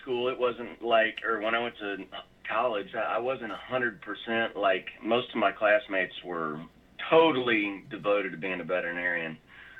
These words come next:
I was just kinda like, okay, well, you know, if it happens, great. If it doesn't, that's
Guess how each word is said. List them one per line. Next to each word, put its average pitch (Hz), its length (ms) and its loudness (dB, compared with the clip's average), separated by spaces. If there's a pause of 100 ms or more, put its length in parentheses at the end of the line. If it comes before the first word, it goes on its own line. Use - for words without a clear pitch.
I 127 160 10
was 110 180 4
just 95 260 -6
kinda 90 560 4 (720)
like, 85 320 2
okay, 113 600 0
well, 107 280 -4
you 95 120 -8
know, 98 240 -4 (680)
if 101 100 -10
it 98 60 -2
happens, 120 440 6
great. 120 440 4
If - 200 -12
it 90 100 -16
doesn't, 113 460 6
that's - 240 0